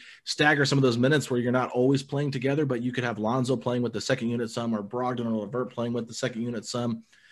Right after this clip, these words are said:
And I think that could be really beneficial instead of going an all bench unit. When you have that many guys that can play make, plus Sabonis,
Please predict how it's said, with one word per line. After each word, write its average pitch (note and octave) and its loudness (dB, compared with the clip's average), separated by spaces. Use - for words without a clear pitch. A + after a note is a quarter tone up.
And D3 2
I C3+ 8
think C#3+ 0
that D3 6
could C3+ -2
be C#3+ 6
really C#3 6
beneficial C3+ 4
instead A2+ 2
of A#2 0
going A#2 4
an G#2+ 2
all A#2+ 2
bench A#2 2
unit. A2 2
When C3 -2
you C3 2
have C#3+ 4
that C3+ 6
many C3 2
guys B2 2
that A#2 -2
can G#2 0
play C3 -2
make, A2 2
plus C3+ 0
Sabonis, A#2 0